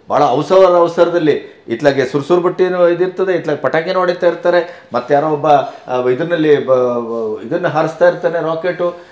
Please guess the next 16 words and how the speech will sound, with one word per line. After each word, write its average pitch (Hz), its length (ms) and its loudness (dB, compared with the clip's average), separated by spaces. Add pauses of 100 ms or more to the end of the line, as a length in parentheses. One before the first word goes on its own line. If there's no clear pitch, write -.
(120)
ಆಮೇಲೆ 147 260 -2
ಮತ್ತೊಬ್ಬ 170 400 0
ಏನೋ 175 180 2
ಮಾಡ್ತಾ 170 340 -2
ಇರ್ತಾನೆ, 175 520 -4 (100)
ಅಲ್ಲಿ 147 200 0
ಮಧ್ಯದಲ್ಲಿ 170 420 0
ಮಕ್ಕಳು 165 280 -4
ಯಾರೋ 175 180 6
ಓಡ್ 160 240 2
ಬಂದಿರ್ತಾರೆ. 175 840 -2 (100)
ಈ 156 100 -4
ಥರದ್ದೆಲ್ಲ 175 680 0
ಗೊಂದಲಗಳನ್ನು 160 560 2
ನಾವು 117 140 -4
ನೋಡಿದ್ದೇವೆ. 107 360 -10